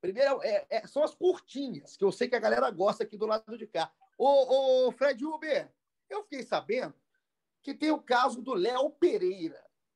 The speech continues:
que um time mexicano fez aí a sua proposta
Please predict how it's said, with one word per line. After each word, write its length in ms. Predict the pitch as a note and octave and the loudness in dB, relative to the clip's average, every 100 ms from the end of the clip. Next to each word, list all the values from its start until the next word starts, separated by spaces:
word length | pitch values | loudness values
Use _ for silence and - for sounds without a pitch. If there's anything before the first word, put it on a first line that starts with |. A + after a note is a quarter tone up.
| _ _ | _ _
que 160 | - | -4
um 140 | F#4+ A#3 | -4 -4
time 480 | - - D3 C#3 C3 | -14 -8 -6 -4 -4
mexicano 840 | D#3 - G3+ C4+ D#4 A#3 D#3 - _ _ _ _ | -4 -4 -4 2 4 4 0 -8 _ _ _ _
fez 440 | - C#4+ F3+ C#3 _ _ | 0 2 2 0 _ _
aí 280 | D#3 D3 C#3+ | -4 -4 -8
a 60 | F#3 | -14
sua 400 | - _ - C#3 | -20 _ -10 -6
proposta 760 | A3 C4+ - A3+ B3+ - - C3 | -2 -2 2 2 2 -2 -18 -20